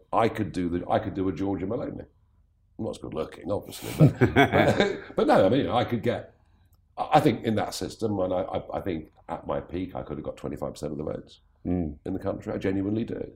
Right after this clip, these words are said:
Speaker 2: Mm.
Speaker 1: Um, do you know what? I'd probably get it. I'd probably get very close to it now.
Speaker 2: Right.
Speaker 1: I would, you know, but, but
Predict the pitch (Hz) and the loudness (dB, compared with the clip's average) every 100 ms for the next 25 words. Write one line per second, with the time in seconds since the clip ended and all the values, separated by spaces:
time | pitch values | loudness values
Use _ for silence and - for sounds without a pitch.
0 | - 90 76 - - - - - _ _ | -2 0 0 -6 -14 -14 -14 -16 _ _
1 | - 104 87 80 - 87 85 87 - - | -6 -2 0 -2 -4 -4 -2 -4 -2 -2
2 | 104 92 - 98 95 95 - - - - | -2 -2 -4 -4 -2 -4 -4 -8 -6 -8
3 | - - 82 85 78 - - _ _ _ | -12 -6 0 2 2 -2 -14 _ _ _
4 | - 156 120 107 - _ - 120 127 127 | 0 2 2 -2 -10 _ -2 2 2 2
5 | 117 131 - 151 156 - | 0 -4 0 -2 -2 -10